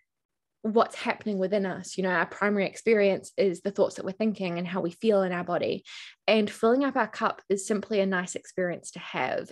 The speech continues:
And at the end of the day, life is just about experience. Like, it's just a whole bunch of experiences that our mind plays together in a linear order.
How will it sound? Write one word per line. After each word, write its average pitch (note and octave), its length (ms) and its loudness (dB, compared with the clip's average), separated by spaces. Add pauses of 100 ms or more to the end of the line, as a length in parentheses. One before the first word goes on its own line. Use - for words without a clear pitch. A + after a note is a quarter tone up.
And F#3 200 4
at - 120 -4
the G#3 100 0
end G3+ 100 0
of F#3+ 60 0
the F#3 60 -4
day, F#3 220 4
life F3+ 300 2
is F3 240 -4 (160)
just F#3 240 -2
about E3+ 180 0
experience. - 680 -4
Like, F3 120 -10
it's - 160 -12
just - 160 -14
a G3 40 -4
whole F#3+ 300 2
bunch F#3+ 360 -2 (400)
of G3 100 4
experiences F3+ 800 2
that F3+ 120 0
our F#3 140 0
mind F3+ 320 -2
plays F3 320 0
together F3+ 340 0
in F#3 220 0
a F3+ 180 -2
linear F#3 300 0
order. E3+ 500 4